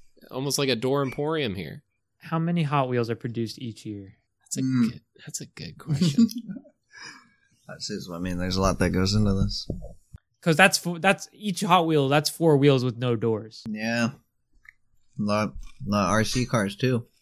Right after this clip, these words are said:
Speaker 2: See, guys, see, guys, every second, sixteen point five Hot Wheels are produced.
Speaker 3: Wow.
Speaker 1: Okay.
Speaker 2: So, times that by four. So, every second,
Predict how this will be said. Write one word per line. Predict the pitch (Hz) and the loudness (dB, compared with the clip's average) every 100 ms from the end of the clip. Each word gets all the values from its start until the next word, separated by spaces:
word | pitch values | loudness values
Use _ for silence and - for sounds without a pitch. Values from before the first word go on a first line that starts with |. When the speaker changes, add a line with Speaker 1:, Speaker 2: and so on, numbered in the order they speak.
| - | -2
Speaker 2:
See, | - 196 | 2 6
guys, | 190 170 - _ - | 8 6 2 _ -4
see, | - 196 | 2 6
guys, | 185 151 - 170 | 6 4 0 4
every | 190 175 220 | 4 6 2
second, | 165 202 180 156 123 - _ _ - | 4 4 4 2 -4 -6 _ _ -4
sixteen | - 190 - - 190 180 | 2 2 2 2 4 2
point | 175 165 160 147 | 2 2 2 0
five | 151 135 123 117 110 - _ | 4 6 6 4 0 -8 _
Hot | _ 156 151 | _ 2 2
Wheels | 131 127 120 | 4 2 2
are | 117 | 0
produced. | 123 113 110 120 - - _ _ _ - - _ _ _ _ 120 | -2 -2 -2 -4 -14 -20 _ _ _ -14 -14 _ _ _ _ -6
Speaker 3:
Wow. | 107 101 | -4 -4
Speaker 1:
Okay. | 95 82 82 85 101 - | -6 -8 -8 -10 -12 -4
Speaker 2:
So, | - 190 160 143 - _ - | 4 6 6 4 -2 _ 0
times | 170 170 | 8 8
that | 170 160 | 8 6
by | 131 | 4
four. | - 151 113 113 _ _ _ | 2 0 0 -2 _ _ _
So, | - 190 143 | 2 4 4
every | 143 185 175 185 165 | 6 4 6 6 6
second, | - 190 165 147 120 | 8 6 6 4 0